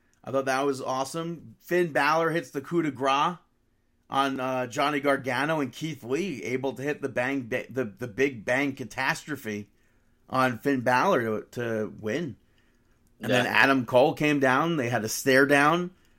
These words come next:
Speaker 1: This match will be taking place for both championships, winner take all. Either Adam Cole walks out as the N X T champion and the North American champion, or Keith Lee walks out with both titles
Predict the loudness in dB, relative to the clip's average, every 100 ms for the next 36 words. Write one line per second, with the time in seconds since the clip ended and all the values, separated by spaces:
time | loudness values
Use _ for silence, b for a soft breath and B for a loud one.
0 | _ _ -4 -2 2 4 4 2 -2 0
1 | 2 2 2 -2 2 4 4 0 -12 -8
2 | 0 6 6 6 -2 4 10 10 10 2
3 | -20 -12 -2 2 2 0 -2 0 -2 -2
4 | -12 -20 _ -6 -2 2 2 0 -2 -2
5 | -2 -4 -2 0 4 4 2 -2 b b
6 | b b b 0 0 4 4 4 4 6
7 | 6 4 4 6 8 8 4 4 2 2
8 | 2 0 -2 -4 -2 0 0 -2 -6 -6
9 | -4 -2 0 0 -2 -2 0 2 2 0
10 | 0 0 0 -2 0 -2 -2 -6 -4 -4
11 | -4 -6 -4 -4 -4 -6 -6 -4 -2 0
12 | 2 2 2 -2 -2 0 0 -2 -6 -8
13 | 0 2 2 0 -2 0 2 0 -4